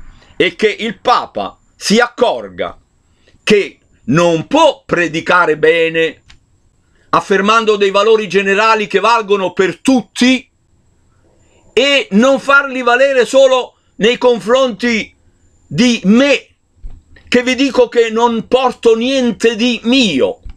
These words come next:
ma solo una verità che può essere controllata in se stessa e che quindi non è una imposizione,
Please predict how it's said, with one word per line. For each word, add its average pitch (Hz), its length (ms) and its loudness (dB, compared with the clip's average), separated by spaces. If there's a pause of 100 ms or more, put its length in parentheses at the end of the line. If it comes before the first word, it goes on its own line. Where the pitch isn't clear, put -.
(560)
ma 208 180 0
solo 254 400 2
una 214 240 -2
verità 220 640 -2 (560)
che 190 160 2
può 196 220 2
essere 180 440 -2
controllata 196 1400 0 (480)
in 190 220 0
se 170 200 0
stessa - 680 -8 (520)
e 214 140 2
che 240 140 0
quindi 247 340 -2
non 240 180 2
è 285 120 0
una 262 340 0
imposizione, 202 1300 -2